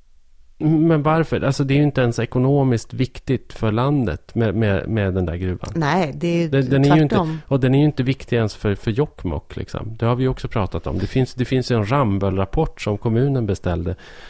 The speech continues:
Speaker 2: Mm.
Speaker 1: som liksom
Speaker 2: Mm.
Speaker 1: en gång för alla slog fast att, nej, men samhällsvinsterna för det här är marginella.
Speaker 2: Mm.
Speaker 1: Eh, eventuellt kan kommunen till och med förlora på det, men vilket sossarna i den där kommunen, liksom,
Speaker 2: Mm.
Speaker 1: de, de kommer aldrig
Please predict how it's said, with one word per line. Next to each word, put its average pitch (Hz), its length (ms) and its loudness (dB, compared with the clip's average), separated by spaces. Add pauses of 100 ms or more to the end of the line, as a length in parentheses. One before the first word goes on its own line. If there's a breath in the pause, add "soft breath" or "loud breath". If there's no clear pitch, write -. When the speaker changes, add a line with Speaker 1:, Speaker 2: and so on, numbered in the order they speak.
Speaker 2:
Mm. 180 120 -2
Speaker 1:
som 120 160 2
liksom 107 240 -2
Speaker 2:
Mm. 101 140 4
Speaker 1:
en 117 60 4
gång 107 180 2
för 117 120 -2
alla 95 220 0
slog 104 240 -2
fast - 340 -4
att, - 260 -6
nej, - 100 -2
men - 140 -4
samhällsvinsterna 113 760 -2
för - 120 -8
det 131 80 2
här 110 200 0
är 107 80 2
marginella. 107 800 -2
Speaker 2:
Mm. 208 140 -4 (280 loud breath)
Speaker 1:
Eh, 104 580 -2
eventuellt 113 480 -2
kan 135 160 -2
kommunen 123 440 0
till 110 120 -4
och 104 80 0
med 98 100 -2
förlora 147 360 0
på 73 200 -6
det, 87 120 -6
men 101 160 -2
vilket 101 340 -6
sossarna 87 560 -4
i - 20 0
den 80 100 -2
där 80 100 -6
kommunen, 82 640 -6
liksom, 87 440 -6
Speaker 2:
Mm. 185 180 -4
Speaker 1:
de, - 100 -4
de 110 240 -2
kommer 101 240 -2
aldrig 92 580 -4